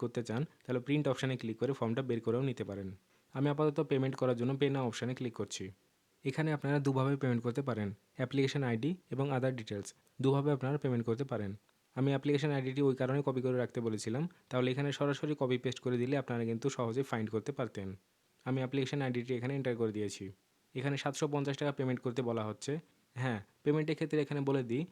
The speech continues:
আপনাদের ওবিসি ক্যাটাগরি লাগবে সাড়ে সাতশো টাকা, এসসি, এসটি, ফিজিক্যাল হ্যান্ডিক্যাপদের লাগবে পাঁচশো টাকা, বাদবাকি সমস্ত ক্যাটাগরি, জেনারেল, in সার্ভিস,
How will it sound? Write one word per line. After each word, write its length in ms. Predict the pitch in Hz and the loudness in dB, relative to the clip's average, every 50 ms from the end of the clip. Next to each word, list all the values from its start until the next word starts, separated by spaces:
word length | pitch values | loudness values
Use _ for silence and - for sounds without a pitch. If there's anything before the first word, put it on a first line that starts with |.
| - _ - | -10 _ -6
আপনাদের 300 | 131 127 135 139 135 139 139 | -4 -2 0 0 0 2 4
ওবিসি 300 | 151 143 139 147 143 156 147 | 4 4 4 4 2 0 0
ক্যাটাগরি 380 | - 143 127 135 131 135 135 | 0 0 0 2 2 4 4
লাগবে 260 | 131 131 123 120 135 | 4 4 4 2 2
সাড়ে 220 | 131 - 131 120 117 | 2 2 2 2 2
সাতশো 280 | 117 120 110 - - | 2 -2 -2 -2 -2
টাকা, 220 | 107 107 104 113 135 165 - - _ _ _ | -2 -2 -2 -2 -2 -4 -6 -10 _ _ _
এসসি, 300 | - 135 135 - - - 143 | 2 2 2 2 2 2 2
এসটি, 240 | 139 131 135 - 139 131 | 2 2 0 -2 -2 -2
ফিজিক্যাল 360 | - 135 120 123 123 - 127 | 0 0 -2 0 0 0 0
হ্যান্ডিক্যাপদের 440 | 123 123 120 120 120 120 117 120 120 | 0 2 2 2 0 0 2 0 0
লাগবে 200 | 113 113 113 131 | 0 0 0 0
পাঁচশো 300 | 131 - 117 107 - 117 | 0 0 -2 -2 -2 -2
টাকা, 220 | 107 107 101 - 135 165 175 - _ _ _ | -4 -2 -2 -2 -2 -2 -4 -8 _ _ _
বাদবাকি 340 | - 123 127 135 135 135 147 | -2 -2 0 0 0 0 0
সমস্ত 360 | 143 - 156 156 156 - - | -2 0 0 -2 0 0 -2
ক্যাটাগরি, 440 | 147 - 120 110 110 107 104 101 98 98 - _ _ _ - | -2 -2 -2 -2 -2 -2 -2 -2 -4 -6 -10 _ _ _ 0
জেনারেল, 420 | 120 131 127 131 131 123 127 123 123 123 - _ - | 2 2 2 2 4 4 2 2 2 -2 -4 _ -4
in 80 | 131 131 | -2 0
সার্ভিস, 420 | 127 - 123 120 120 123 120 113 | 0 0 0 2 2 2 0 0